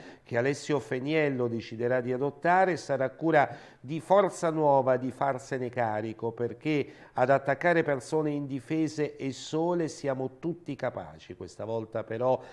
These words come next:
dovrete attaccare tutti i cittadini, conclude la nota, che saranno al fianco di Alessio ed il popolo che deciderà di sostenere questa causa.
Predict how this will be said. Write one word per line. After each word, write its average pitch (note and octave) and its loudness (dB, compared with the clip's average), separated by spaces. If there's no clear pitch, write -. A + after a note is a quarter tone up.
dovrete E3 4
attaccare E3+ 2
tutti A3 -6
i F3+ -6
cittadini, D3 -2
conclude C#3 0
la C#3+ 4
nota, E3+ 4
che B2 -2
saranno C3 0
al A#2+ -2
fianco C3+ -4
di C#3+ -2
Alessio B2 -2
ed D#3+ 0
il F3 -4
popolo B2+ 0
che A#2 -4
deciderà A#2+ -4
di A2+ -10
sostenere F#2+ -8
questa A#2+ -6
causa. - -10